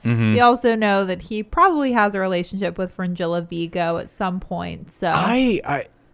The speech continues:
Speaker 1: yes, he probably does, but I don't know where that's gonna come in.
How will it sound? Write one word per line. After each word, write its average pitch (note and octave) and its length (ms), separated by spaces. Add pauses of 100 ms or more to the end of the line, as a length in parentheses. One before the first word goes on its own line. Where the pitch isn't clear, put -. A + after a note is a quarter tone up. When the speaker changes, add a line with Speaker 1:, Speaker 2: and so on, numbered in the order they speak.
(360)
Speaker 1:
yes, F3+ 300
he F3 80
probably F3+ 500
does, A2+ 440
but A2+ 160
I C#3+ 80
don't F#3+ 200
know D#3+ 140
where D3 180
that's C3+ 220
gonna B2+ 220
come A2+ 200
in. G2 480